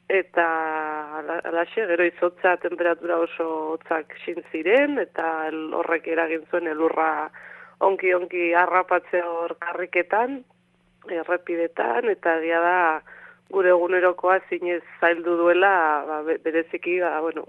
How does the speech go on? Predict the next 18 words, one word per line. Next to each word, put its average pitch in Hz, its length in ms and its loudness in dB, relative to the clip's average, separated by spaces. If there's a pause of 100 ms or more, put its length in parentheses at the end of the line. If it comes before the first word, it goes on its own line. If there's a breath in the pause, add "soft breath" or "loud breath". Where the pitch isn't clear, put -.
la-, 160 400 -2
lanera 170 500 2
joan, 196 540 2
siteko, 196 640 2
autoa 175 480 4
hartzeko, 214 800 0 (500 loud breath)
karriketatik 185 800 0
ibiltzeko 185 600 -2
ere 180 220 2 (840 loud breath)
arriskutsua 185 680 0
izan 180 300 0
da, 220 160 2
dakizuenez, 185 600 -2 (300)
Kebenko 170 460 0
herriak 170 680 2 (120)
oso 165 460 -4
maldatsuak 170 680 0
dira, 165 240 -2